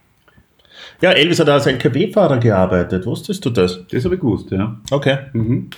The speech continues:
Speaker 2: Na, da wird er immer gesungen haben, da auch in seiner
Speaker 1: Da ist er immer drinnen gesessen, im Truck.
Speaker 2: Fahrerkabine.
Speaker 1: Ja, und hat gesungen.
Speaker 2: Mhm. Was hat er denn da gesungen?
Speaker 1: Vielleicht C C Ryder?
Speaker 2: Ja, zum Beispiel.
Speaker 1: Ja.
Speaker 2: Vielleicht, ja. Obwohl, er hat's ja,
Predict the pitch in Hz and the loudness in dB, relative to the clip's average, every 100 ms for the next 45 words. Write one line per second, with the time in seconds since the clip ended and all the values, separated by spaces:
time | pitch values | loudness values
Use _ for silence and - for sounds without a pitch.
0 | - 110 110 110 127 139 131 160 190 113 | -4 0 2 4 4 2 0 -2 0 0
1 | 95 95 95 95 101 135 120 107 98 95 | 0 0 0 0 0 0 -2 -2 -2 -4
2 | - 131 139 175 147 156 156 156 151 175 | 0 4 4 2 0 0 0 -2 -2 -2
3 | - 151 147 - 151 151 147 - _ _ | 0 0 0 -4 -6 -8 -10 -20 _ _
4 | _ _ _ _ _ - 127 117 104 110 | _ _ _ _ _ -10 -8 -2 0 2
5 | 110 127 113 117 110 104 127 131 131 127 | 0 -2 -2 -2 -2 0 2 4 2 2
6 | 120 120 120 127 117 110 104 - - - | 0 -2 -6 -2 0 0 -2 -8 -20 -20
7 | _ - 104 104 151 - - _ - 110 | _ -4 -2 -2 -2 -6 -20 _ -6 -2
8 | 120 127 131 123 117 160 185 - - _ | 2 2 2 2 0 -2 0 -2 -6 _
9 | 107 98 - 110 110 110 90 85 117 202 | -2 -2 -2 -4 -2 0 2 0 0 -2
10 | 196 - - 107 117 - - _ _ _ | -4 -6 -4 0 0 -2 -8 _ _ _
11 | _ _ _ 131 139 - - 110 139 156 | _ _ _ -10 -6 -6 -2 2 2 0
12 | 117 - 110 104 143 120 - 104 135 - | -4 -6 -2 0 0 -2 -4 -4 -4 -8
13 | - - - 113 131 131 110 123 123 | -18 -20 -6 0 2 4 2 2 2